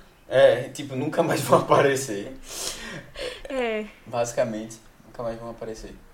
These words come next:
Speaker 1: E é, e é até, assim, é até estranho, porque eu sei, eles vão falando o nome das pessoas e eu, tipo, "Caramba, quem é esse? Quem é esse? Quem é esse?" Eu tinha a impressão que eram mais de seis, na verdade são sete, né? Contando com o Joe, eu acho, né?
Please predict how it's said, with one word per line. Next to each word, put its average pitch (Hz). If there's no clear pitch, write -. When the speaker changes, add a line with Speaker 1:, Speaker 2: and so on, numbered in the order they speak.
Speaker 1:
E 139
é, 170
e 170
é 196
até, 190
assim, 143
é 120
até 127
estranho, 113
porque 123
eu 127
sei, 131
eles 127
vão 131
falando 123
o -
nome 113
das 110
pessoas 127
e 147
eu, 151
tipo, -
"Caramba, 156
quem 180
é 160
esse? 123
Quem 143
é 131
esse? -
Quem 127
é 107
esse?" -
Eu 185
tinha 214
a -
impressão 185
que 175
eram 156
mais 151
de 190
seis, 120
na 123
verdade 135
são 160
sete, 117
né? 120
Contando 127
com 147
o 139
Joe, 104
eu 95
acho, -
né? -